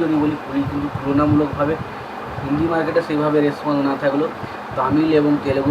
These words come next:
মার্কেটে কিন্তু দুর্দান্ত রেসপন্স পাচ্ছে এবং অবশ্যই ওভারসিজ মার্কেটে কিন্তু কুলি কিন্তু ওয়ার টু এর থেকে অনেকটা বেশি এগিয়ে রয়েছে। তো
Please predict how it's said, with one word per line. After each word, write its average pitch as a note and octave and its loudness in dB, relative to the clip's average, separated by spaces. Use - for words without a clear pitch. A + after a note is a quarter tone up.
মার্কেটে C3+ 0
কিন্তু C#3 -2
দুর্দান্ত C3+ -2
রেসপন্স C#3 -2
পাচ্ছে C#3+ 2
এবং C#3 -4
অবশ্যই D#3 -2
ওভারসিজ B2+ -2
মার্কেটে B2+ -6
কিন্তু - -10
কুলি - -6
কিন্তু - -4
ওয়ার C3 2
টু C3+ -6
এর - 2
থেকে C#3 -6
অনেকটা B2+ -4
বেশি B2 -8
এগিয়ে A2+ -2
রয়েছে। G#2 -6
তো C#3 2